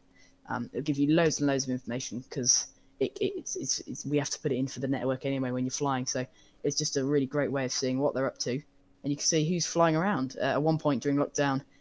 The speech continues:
you could go on and, um, there'd be more people on here than there was on Flight Radar. So absolutely amazing.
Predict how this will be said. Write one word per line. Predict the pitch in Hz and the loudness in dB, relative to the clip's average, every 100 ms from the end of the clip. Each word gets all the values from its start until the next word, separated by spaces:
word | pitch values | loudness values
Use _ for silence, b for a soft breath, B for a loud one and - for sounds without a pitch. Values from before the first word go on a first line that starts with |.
| _ | _
you | 143 | -12
could | 147 | -4
go | 156 147 135 | 2 4 4
on | 131 139 - | 2 0 -4
and, | 127 | -2
um, | 127 123 127 - | -2 -2 -4 -8
there'd | - | -6
be | 143 | 0
more | 147 147 | 4 2
people | - 147 147 | 2 -2 -2
on | 135 | 0
here | 151 139 | 0 2
than | 127 | 2
there | 131 | 0
was | 139 - | 0 0
on | 143 | 0
Flight | - 135 | 0 2
Radar. | 151 139 123 | 2 0 -2
So | - 123 135 - - - - - | -2 -4 -6 -14 -20 -20 -20 -8
absolutely | 147 - 110 131 | -6 -4 -6 -4
amazing. | 127 143 | -4 -4